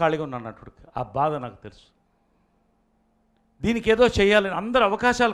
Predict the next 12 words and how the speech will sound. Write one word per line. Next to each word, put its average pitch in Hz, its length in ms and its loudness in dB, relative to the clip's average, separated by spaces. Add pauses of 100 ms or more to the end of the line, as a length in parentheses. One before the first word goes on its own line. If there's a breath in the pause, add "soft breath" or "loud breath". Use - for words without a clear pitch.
కోసం 175 220 -6
అడిగారు, 131 300 -8
దీంట్లో 104 220 -18 (440)
డబ్బుల 151 280 2
కోసం 160 200 -6
అడగలేదు 117 380 -12
చాలామంది. 101 380 -10 (1120)
దాసరి 180 380 4
గారు, 165 240 2
స్వర్గీయులు 156 440 -4
దాసరి 175 380 0
గారు 160 180 0